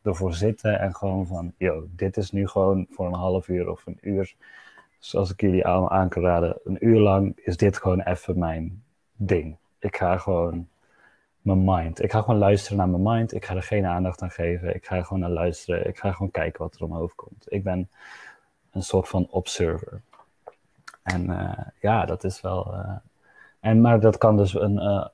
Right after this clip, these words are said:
uurtje hardlopen, kan precies hetzelfde doen. Op het begin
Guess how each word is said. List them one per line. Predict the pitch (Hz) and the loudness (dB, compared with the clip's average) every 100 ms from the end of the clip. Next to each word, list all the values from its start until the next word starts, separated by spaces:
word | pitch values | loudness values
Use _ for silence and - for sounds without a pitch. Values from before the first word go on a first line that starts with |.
| _ | _
uurtje | 123 110 98 | 2 4 4
hardlopen, | 101 107 92 87 | 2 6 4 2
kan | 101 87 | -2 -2
precies | - 113 | 0 -2
hetzelfde | - 104 104 87 | 0 -2 -2 -4
doen. | 87 - - - | -8 -10 -16 -2
Op | 113 | 2
het | 107 | 4
begin | 98 120 113 120 | 4 4 4 2